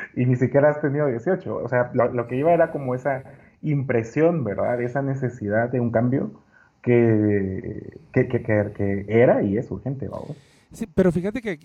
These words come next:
Speaker 2: cabal, cabal, a mi, al punto en, en, en, al que quiero ir es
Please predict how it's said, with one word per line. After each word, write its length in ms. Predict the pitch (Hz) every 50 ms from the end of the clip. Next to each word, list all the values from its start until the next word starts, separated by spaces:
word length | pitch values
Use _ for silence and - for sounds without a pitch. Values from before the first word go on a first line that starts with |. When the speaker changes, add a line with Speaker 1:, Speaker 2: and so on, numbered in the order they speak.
| -
Speaker 2:
cabal, 540 | - - 147 147 160 185 214 208 214 220 170
cabal, 520 | - 160 156 156 170 196 214 214 202 175 175
a 320 | - 147 127 123 120 143
mi, 140 | 120 123 -
al 160 | - 127 117
punto 300 | - - 170 175 175 - 202
en, 140 | 190 180 151
en, 300 | 135 151 127 120 123 -
en, 260 | 127 117 120 120 -
al 120 | 135 123 -
que 120 | - 113
quiero 320 | - - 143 151 175 175
ir 160 | 165 175 202 214
es 380 | 208 180 180 175 - - -